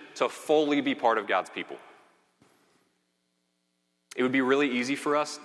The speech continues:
to miss the reality of what's going on here, uh, because, and I'm gonna go out on a limb here, I don't think there's anyone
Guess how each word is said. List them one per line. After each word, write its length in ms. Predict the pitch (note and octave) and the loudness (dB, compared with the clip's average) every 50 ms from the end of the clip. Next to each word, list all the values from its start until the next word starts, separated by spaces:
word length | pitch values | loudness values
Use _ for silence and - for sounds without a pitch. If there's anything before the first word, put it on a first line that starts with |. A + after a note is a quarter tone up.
| - | -10
to 100 | - - | -6 -6
miss 440 | G2+ G2 G#2 A2+ A#2+ B2+ - - - | -6 -4 -2 -2 -2 -2 -2 -6 -10
the 260 | - G#2+ G#2+ G2+ G2 | -6 -2 -2 -2 0
reality 480 | G2 F#2+ G2 F#2+ F#2 F#2 G#2 A2+ A#2 A2 | -2 -4 -4 -2 0 0 0 0 -2 -4
of 100 | G2 F#2 | -4 -4
what's 160 | G#2+ G#2+ - | -6 -6 -6
going 220 | - G#2+ G2 F2 E2+ | -6 -6 -6 -4 -4
on 160 | F2+ F#2+ F#2+ | -6 -6 -6
here, 260 | A2 C3 C#3+ D#3 D3+ - - - - - - - | -6 -6 -6 -6 -8 -10 -16 -18 -18 -16 -8 -4
uh, 320 | G#2 G2 F#2+ F#2+ F#2+ F#2+ | -2 0 0 0 -2 -4
because, 340 | F2+ A2 - - C#3+ - - | -6 -8 -8 -4 -4 -4 -4
and 80 | G#2 G#2+ | -4 -6
I'm 80 | A#2+ | -4
gonna 120 | A#2+ A#2 G#2+ | -4 -4 -2
go 160 | G2 A#2 A#2+ | 0 2 2
out 120 | A#2+ A2+ | 2 2
on 100 | A2+ G#2+ | 2 -2
a 60 | F#2+ | -4
limb 240 | F#2+ A#2+ D3 D#3+ E3+ | -4 -2 -2 -2 -2
here, 340 | E3 - - G#3 F#2 F#2+ - - | -2 -4 -4 -2 -2 -2 0 0
I 100 | A2 A#2+ | 0 0
don't 160 | D3 D3 - | -2 -4 -8
think 300 | - - D3+ C#3+ - - | -8 -6 -6 -6 -4 -4
there's 180 | C#3 A#2+ G#2+ - | -4 -4 -4 -4
anyone 540 | - A#2 A#2 A2+ A2 A2 G#2+ G#2+ G#2 G#2 | -6 -6 -6 -4 -4 -4 -4 -4 -4 -6